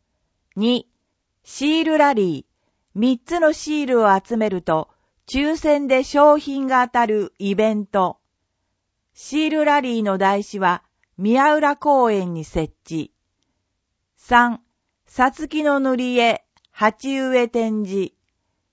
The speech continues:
芸術文化センターポポロで、さつきの塗り絵と鉢植えの展示。問い合わせ先、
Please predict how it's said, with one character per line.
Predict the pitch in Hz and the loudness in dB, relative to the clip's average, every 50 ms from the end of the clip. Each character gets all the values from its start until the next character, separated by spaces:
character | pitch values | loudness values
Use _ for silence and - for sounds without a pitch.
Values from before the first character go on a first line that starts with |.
| - | -16
芸 | 170 170 233 277 302 320 311 | -6 -2 2 4 4 2 2
術 | 294 311 269 - 302 285 | -2 -6 -8 -8 -8 -6
文 | 277 294 294 285 | -6 -6 -6 -4
化 | 262 277 285 | -2 -4 -4
セ | 294 - 294 277 | -2 -2 -4 -2
ン | 269 247 214 | -2 -2 -2
タ | - 202 185 180 | 0 2 2 0
ー | 180 | 0
ポ | - 262 277 | -2 -4 -4
ポ | 262 - 220 196 | -2 -2 -4 -2
ロ | 175 165 | -4 -4
で、 | 151 151 139 139 _ _ _ _ _ _ _ _ | -4 -6 -6 -8 _ _ _ _ _ _ _ _
さ | _ - 233 226 | _ -4 -2 -2
つ | 226 _ - 302 | -2 _ -8 -10
き | - 294 294 | -6 -6 -2
の | 285 277 269 | -2 0 0
塗 | 262 254 247 247 | 0 0 0 0
り | 262 262 262 | 0 0 0
絵 | 254 247 | 0 0
と | - 233 226 220 - - | 2 0 0 0 0 -4
鉢 | - - 202 208 202 - 262 277 269 | -6 -4 -4 -4 -4 -4 -8 -6 -4
植 | 269 262 262 | 0 0 0
え | 254 | 2
の | 240 240 233 | 2 0 -2
展 | 226 - 214 214 202 196 190 170 | -2 -2 -4 -4 -4 -4 -6 -6
示。 | 170 170 156 - - _ _ _ _ _ _ _ _ _ _ _ _ _ _ _ _ _ _ _ - | -6 -8 -8 -8 -12 _ _ _ _ _ _ _ _ _ _ _ _ _ _ _ _ _ _ _ -4
問 | - 240 254 277 277 | 0 0 0 2 2
い | 277 | 2
合 | 269 262 | 2 2
わ | 254 254 254 | 2 2 0
せ | 269 - 247 240 | -2 -4 -6 -4
先、 | - 240 214 208 - - 208 196 - - | -2 -4 -4 -4 -6 -8 -8 -8 -8 -10